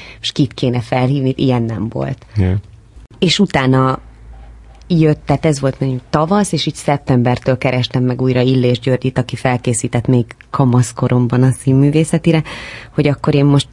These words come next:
Speaker 1: most én ezt így egyszer megpróbálnám, ha már mi ennyit dolgoztunk ezen, és mondta, hogy szuper jó ötlet, nem nagyon érti az időzítést, de hát <laughs> végül is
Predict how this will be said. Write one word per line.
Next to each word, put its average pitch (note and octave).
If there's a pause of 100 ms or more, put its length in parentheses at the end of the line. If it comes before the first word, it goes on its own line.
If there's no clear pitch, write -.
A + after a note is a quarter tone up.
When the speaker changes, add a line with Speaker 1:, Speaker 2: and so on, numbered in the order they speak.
(140)
Speaker 1:
most C#3+
én C#3
ezt C3
így C#3
egyszer A#2+
megpróbálnám, A#2
ha B2
már C3
mi C3
ennyit C#3
dolgoztunk B2+
ezen, F#3
és D3+
mondta, D#3
hogy C#3
szuper C3+
jó A#2+
ötlet, E3
nem F3
nagyon C3+
érti C3
az A#2
időzítést, D3+
de D#3+
hát C#3+
<laughs> -
végül -
is -